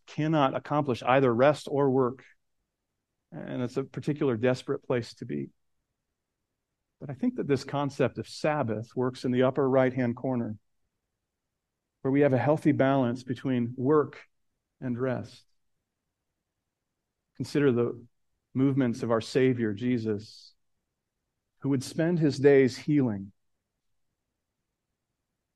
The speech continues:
and then retreat up the mountain for a time of quiet prayer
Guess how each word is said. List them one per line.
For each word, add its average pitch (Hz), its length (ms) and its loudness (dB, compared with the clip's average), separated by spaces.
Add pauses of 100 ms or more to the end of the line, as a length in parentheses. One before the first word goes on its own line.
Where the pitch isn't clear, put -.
(1080)
and 131 120 -2
then 160 120 0
retreat 147 500 0
up 123 140 -4
the 127 80 -4
mountain 127 380 -2
for 120 160 -6
a 113 40 -2
time 123 360 -4
of 107 140 -10
quiet 123 420 -2
prayer 113 500 -2